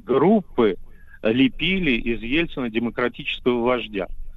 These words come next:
В результате какую-то примитивную самую азбуку, какую-то А Б В Г Д вот, они ему в голову вложили. Какие-то демократические лозунги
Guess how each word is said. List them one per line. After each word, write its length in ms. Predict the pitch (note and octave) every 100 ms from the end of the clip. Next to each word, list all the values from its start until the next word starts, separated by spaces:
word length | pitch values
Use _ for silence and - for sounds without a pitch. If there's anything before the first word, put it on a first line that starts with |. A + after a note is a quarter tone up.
| - - A2+
В 60 |
результате 760 | A2 B2 D3+ F#3+ G3 - A#2 G#2+
какую-то 420 | B2 - C3+ -
примитивную 920 | - A#2+ C#3+ D3 - C#3+ B2 G2+ G2+
самую 440 | - A#2+ G#2+ G2+ G#2+
азбуку, 480 | D3 E3 B2+ G2+ -
какую-то 360 | - G#2+ A2 G2+
А 140 | A#2 A#2
Б 140 | B2+
В 160 | B2 B2
Г 120 | C#3
Д 260 | C3 A2 F#2+ - - - - - - -
вот, 340 | G#2 G#2+ G2
они 360 | - G#2 C#3 G3+ F#3+ E3 C3
ему 180 | C#3+ E3
в 80 | A2+
голову 380 | D#3 D#3+ D3+
вложили. 720 | A#2+ B2+ D#3+ C3 B2+ F#2+ E2+ - - - - - -
Какие-то 280 | - D3 A#2
демократические 880 | A#2+ B2+ - B2 - D3 - B2 A#2
лозунги 500 | D#3 E3+ C3+ -